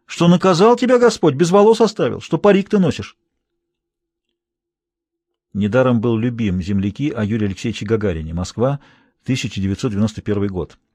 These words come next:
Гагарин. «Я еще раз благодарю вас за сердечные поздравления и приветствия с успешным завершением полета». Хрущев. «Я рад слышать ваш голос и приветствовать вас.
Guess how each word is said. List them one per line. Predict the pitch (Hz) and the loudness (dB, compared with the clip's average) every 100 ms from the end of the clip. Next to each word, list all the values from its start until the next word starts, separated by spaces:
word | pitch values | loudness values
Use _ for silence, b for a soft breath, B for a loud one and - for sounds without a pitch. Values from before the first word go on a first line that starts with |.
| _ _ _ _ _ _ _ - | _ _ _ _ _ _ _ -6
Гагарин. | 101 98 104 87 98 _ _ | -2 2 2 2 -4 _ _
«Я | - 107 | -2 0
еще | 120 - 147 | 0 2 2
раз | 127 - - _ | 2 -2 -14 _
благодарю | - 117 113 120 147 | -4 -2 0 2 2
вас | 110 92 | 2 0
за | 104 | -2
сердечные | 120 101 123 - 113 | -2 0 -2 0 0
поздравления | 110 98 110 139 165 123 | 0 -2 0 0 2 2
и | |
приветствия | 107 107 147 - 107 | 2 0 0 -2 -6
с | 101 | -6
успешным | 101 135 123 107 | -4 -4 2 2
завершением | 104 95 127 117 104 | 2 0 2 4 4
полета». | 113 127 101 - b b b b b b _ _ | 2 0 -2 -6 b b b b b b _ _
Хрущев. | - 101 - 101 - | -4 -4 -2 -4 -2
«Я | 98 135 | 2 4
рад | 160 156 | 4 2
слышать | 151 160 143 127 | 2 2 2 2
ваш | 139 107 | 2 2
голос | 101 170 196 180 - - | 2 4 4 2 -2 -2
и | 139 | 0
приветствовать | 139 143 165 165 147 131 | 2 4 4 2 0 0
вас. | 104 82 - | -2 -4 -10